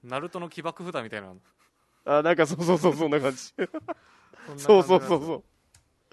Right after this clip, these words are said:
Speaker 2: もう札燃えてるもんな、最終的にはあれ。
Speaker 1: うん。そうそうそうそう。
Speaker 2: ええ。まあね、お盆って楽しいっていうところなんですけど。
Speaker 1: レモン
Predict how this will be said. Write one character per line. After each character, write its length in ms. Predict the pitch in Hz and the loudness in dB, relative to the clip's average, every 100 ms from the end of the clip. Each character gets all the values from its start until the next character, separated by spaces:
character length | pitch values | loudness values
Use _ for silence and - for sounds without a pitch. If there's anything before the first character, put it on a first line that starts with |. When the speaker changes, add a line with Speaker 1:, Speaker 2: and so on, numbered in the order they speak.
| 320 - - - _ _ | -12 -14 -20 -20 _ _
Speaker 2:
も 60 | 120 | -16
う 20 | |
札 200 | - 170 | -12 -2
燃 340 | 202 196 190 190 | 0 2 0 0
え 20 | |
て 120 | 185 | 0
る 80 | 170 | -4
も 140 | 98 | -6
ん 40 | 60 | -14
な、 80 | - - - | -20 -20 -12
最 240 | 117 107 | -10 -10
終 160 | - 110 | -12 -16
的 200 | 113 160 | -14 -6
に 120 | 147 | -4
は 100 | 104 | -4
あ 20 | |
れ。 80 | 143 - | -8 -10
Speaker 1:
う 40 | |
ん。 40 | 185 | -12
そ 0 | |
う 20 | _ 107 | _ -20
そ 160 | 101 | -20
う 40 | 95 | -20
そ 80 | - | -20
う 40 | 90 - 90 - | -20 -20 -20 -20
そ 60 | - | -16
う。 40 | |
Speaker 2:
え 400 | 120 113 101 98 50 | -12 -10 -10 -12 -16
え。 80 | - _ _ _ | -20 _ _ _
ま 100 | - | -20
あ 40 | 104 | -18
ね、 120 | 110 | -16
お 140 | 107 | -16
盆 240 | 104 113 107 | -14 -14 -16
っ 40 | |
て 100 | - | -18
楽 280 | - 107 104 | -18 -16 -16
し 280 | - 107 92 | -18 -20 -20
い 20 | |
っ 40 | - _ _ _ _ _ | -20 _ _ _ _ _
て 80 | - | -20
い 40 | 95 | -20
う 40 | |
と 100 | 98 | -18
こ 120 | 101 | -16
ろ 80 | 92 | -14
な 100 | 87 | -14
ん 40 | 87 | -16
で 40 | |
す 80 | - | -16
け 100 | 98 | -12
ど。 100 | 107 | -8
Speaker 1:
レ 60 | 139 | -6
モ 180 | 110 135 | -6 -10
ン 140 | 143 | -18